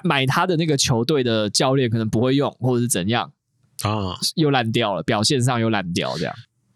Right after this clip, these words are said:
Speaker 1: 那你会不会也变这样？替你感到担心。
Speaker 2: <laughs> 讲一讲，我自己也开始有点害怕。
Speaker 1: 太，太难找到那个使用方式而产生的悲剧。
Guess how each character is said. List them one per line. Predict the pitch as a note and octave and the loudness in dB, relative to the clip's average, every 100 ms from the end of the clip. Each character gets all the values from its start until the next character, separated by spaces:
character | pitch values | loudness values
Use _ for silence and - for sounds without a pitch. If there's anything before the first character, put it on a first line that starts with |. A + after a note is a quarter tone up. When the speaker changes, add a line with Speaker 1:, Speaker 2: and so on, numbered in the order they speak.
| _ | _
Speaker 1:
那 | C3 | -2
你 | A#2+ | 0
会 | C3 | 0
不 | B2+ | 0
会 | A#2+ | 0
也 | |
变 | G#2+ A2+ G#2 | -2 -4 -4
这 | G#2 | -4
样？ | G2 G2 - | -4 -8 -4
替 | - D3 | 0 2
你 | B2+ | 0
感 | A2+ A2 | 0 -2
到 | C3 | -2
担 | B2+ A2+ | -2 0
心。 | - - E3+ - - - - E4 - | 0 2 0 -2 -6 -6 -2 -4 -4
Speaker 2:
<laughs> | - - - - - | -6 -4 -4 -8 -4
讲 | - G2 | -2 0
一 | |
讲， | A#2 A2+ | 0 0
我 | F#2 | 0
自 | F#2+ A2 | 0 0
己 | |
也 | F#2 | 0
开 | F2+ G#2 | -2 -2
始 | - | 0
有 | F2+ | -2
点 | F#2 | -2
害 | - A2+ F2 | 0 0 0
怕。 | - D3+ | 0 2
Speaker 1:
太， | G#3+ | 2
太 | - - G3+ | 2 2 2
难 | E3+ C#3 | 2 2
找 | D3+ C#3+ C3 | 2 2 2
到 | D#3+ D3+ | 2 2
那 | D3 | 2
个 | C3 B2+ | 2 2
使 | A#2+ - A#2+ | 2 2 2
用 | C#3 D3 C3+ | 2 2 2
方 | A#2+ A2+ | 2 2
式 | C3+ - A2+ | 2 2 2
而 | A#2 C#3+ | 2 2
产 | D3+ B2+ | 2 2
生 | C#3 | 0
的 | C3+ | 0
悲 | A2+ A2 A2+ | 0 0 0
剧。 | - G#2+ F#2 | -2 -2 -4